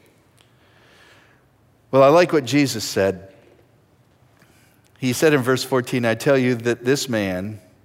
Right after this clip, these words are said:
the tax collector, rather than the other man, the Pharisee, went to his home justified before God." And here's the principle. Everyone who exalts himself will be humbled, and he who humbles himself will be exalted.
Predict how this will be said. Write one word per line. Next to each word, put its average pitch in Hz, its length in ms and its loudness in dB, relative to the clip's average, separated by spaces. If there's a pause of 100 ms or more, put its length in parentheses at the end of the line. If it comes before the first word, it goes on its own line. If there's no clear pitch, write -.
(260)
the 101 80 -12
tax 120 340 0
collector, 90 580 -4 (540)
rather 165 320 4
than 175 180 2
the 165 120 4
other 208 180 4
man, 120 520 -2 (1040)
the 110 60 -16
Pharisee, 90 640 -4 (720)
went 101 220 -6
to 117 80 -6
his 110 120 -6
home 110 240 -4
justified 98 640 -2
before 101 320 -6
God." 90 360 -10
And 98 120 -8
here's 165 200 -2
the 151 80 -4
principle. 143 480 -6 (260)
Everyone 143 380 2
who 139 80 0
exalts 131 460 0
himself 151 360 -2
will 160 80 -6
be 165 100 -6
humbled, 92 480 -6 (800)
and 80 80 -12
he 104 140 -4
who 107 160 -4
humbles 110 320 -4
himself 101 600 -4 (880)
will 92 80 -10
be 87 140 -6
exalted. 78 560 -10